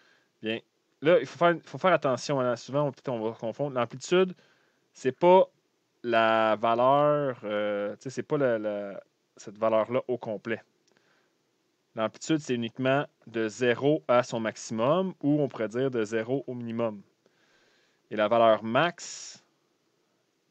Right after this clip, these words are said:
dans le cas de la fonction sin, est de un. La valeur minimale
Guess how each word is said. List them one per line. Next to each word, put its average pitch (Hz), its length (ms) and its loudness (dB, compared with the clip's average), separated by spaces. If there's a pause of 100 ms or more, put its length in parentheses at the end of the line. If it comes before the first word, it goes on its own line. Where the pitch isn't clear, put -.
dans 113 120 -6
le 107 60 -8
cas 131 140 -8
de - 20 -6
la 117 60 2
fonction 110 340 -10
sin, 123 400 -6
est 107 120 -6
de 107 140 -6 (100)
un. 214 240 2 (1800)
La 113 100 -4
valeur 120 380 4
minimale 120 560 0